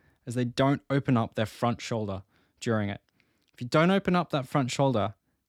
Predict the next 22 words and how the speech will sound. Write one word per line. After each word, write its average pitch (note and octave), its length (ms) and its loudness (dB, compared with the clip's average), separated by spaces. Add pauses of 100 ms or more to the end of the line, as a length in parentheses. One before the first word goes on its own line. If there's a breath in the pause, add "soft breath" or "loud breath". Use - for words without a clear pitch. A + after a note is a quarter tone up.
how C#3 180 -2
do D3 80 2
you D#3 80 4
ever D3+ 200 2
expect C#3 360 -4
to A2 60 -10
turn C3 260 0
around, A2+ 320 0 (220)
see - 220 -2
the B2+ 120 0
foam, A2 440 0
and A#2 120 -6
cut - 180 -6
back G#2+ 200 -4
to G2+ 140 -8
it? - 120 -8 (600)
If - 80 -20
you're D3+ 140 2
facing E3 400 2
down D3+ 220 4
the B2+ 60 2
line, B2+ 400 2